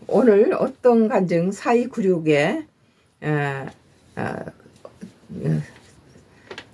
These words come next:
어, 설교를 들으신 성도를 위해서, 어, 지금 축도와 중보기도를 해드리겠습니다.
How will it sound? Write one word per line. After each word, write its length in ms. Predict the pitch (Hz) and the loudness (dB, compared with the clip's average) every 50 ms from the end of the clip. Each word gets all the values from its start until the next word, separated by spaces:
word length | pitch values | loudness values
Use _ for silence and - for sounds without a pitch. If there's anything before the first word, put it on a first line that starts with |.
| _ - - | _ -6 -4
어, 120 | 143 143 | -2 -2
설교를 440 | 147 - - 247 220 220 185 160 147 | -2 0 0 2 2 4 4 2 0
들으신 600 | 151 190 190 165 156 - 165 143 135 131 123 - - - | -2 -2 -4 -4 -2 -2 -6 -6 -6 -6 -10 -12 -14 -16
성도를 640 | - - - 202 180 160 156 139 135 123 131 131 - | -12 -6 -2 -2 0 0 0 -2 -2 -4 -6 -6 -8
위해서, 580 | - 143 139 131 - - 123 120 143 214 240 - _ _ _ _ _ _ _ _ _ _ _ | -4 -2 -2 -4 -4 -8 -8 -6 -4 -6 -6 -8 _ _ _ _ _ _ _ _ _ _ _
어, 420 | - 135 127 127 - - - - 170 151 - - | -8 -6 -6 -4 -4 -6 -6 -8 -10 -12 -14 -16
지금 460 | - - 170 151 139 139 156 196 233 - - _ _ | -8 -6 -4 -2 -2 -2 0 -2 -2 -6 -8 _ _
축도와 600 | - - - - - 175 151 131 127 139 160 208 214 - _ _ _ _ | -14 -14 -12 -2 0 2 2 2 0 -2 -4 -6 -8 -14 _ _ _ _
중보기도를 680 | - 180 165 156 156 147 135 123 127 123 127 180 240 233 _ _ - | -4 -2 0 0 0 -2 0 -2 -2 -2 -2 -4 -6 -8 _ _ -4
해드리겠습니다. 920 | 196 156 - - - - 156 - - - - - - - 151 180 233 247 | -4 -4 -4 -6 -6 -8 -10 -8 -10 -10 -10 -10 -8 -8 -6 -6 -6 -8